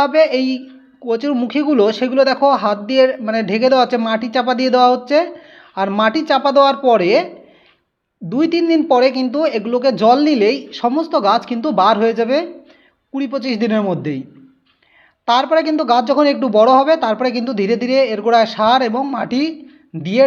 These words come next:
ঢিপি করে দিতে হবে। কেননা ঢিপি যদি না করা যায়, তাহলে কিন্তু এই যে কচুগুলো, সেগুলো মাটির ওপরে থাকলে সেগুলো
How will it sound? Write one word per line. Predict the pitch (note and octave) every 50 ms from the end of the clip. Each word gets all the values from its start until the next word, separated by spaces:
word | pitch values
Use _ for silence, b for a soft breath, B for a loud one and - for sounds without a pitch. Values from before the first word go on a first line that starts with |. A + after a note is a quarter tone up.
| A#3+ E3
ঢিপি | F3 G3 G#3 A3+ G#3+ B3
করে | A#3+ A#3+ A#3
দিতে | A#3 A3+ A#3 A#3 A3+
হবে। | A3 C4 D4+ E4 D#4 -
কেননা | A#3 A3+ B3+ C4+ C#4 C#4+ A#3+ E3+
ঢিপি | F3 F3+ F#3 C#4+ D4+ D4
যদি | D4 C#4 C#4+ B3+
না | B3 A#3+ A#3
করা | B3 B3 B3 A#3+ B3+
যায়, | C4 C#4+ C#4 C4
তাহলে | G#3 G#3 A3+ A#3+ A3+ C4
কিন্তু | B3+ B3 - A#3+ F#3+ G#3+ A#3 A3+ B B B B B B A3 A3+
এই | A#3 A#3
যে | C4+ -
কচুগুলো, | B3 A#3 A#3+ C4 B3 C4 C4 C#4+ C#4 C#4
সেগুলো | B3 A#3 A3+ A#3+ B3 B3 B3 A3+ A3
মাটির | A3+ G#3+ F#3+ B3 A#3 A#3 A3+
ওপরে | A3+ B3+ B3+ B3+ A#3+
থাকলে | A#3+ A#3 B3 C4 B3+ A3
সেগুলো | A#3+ A#3 A#3+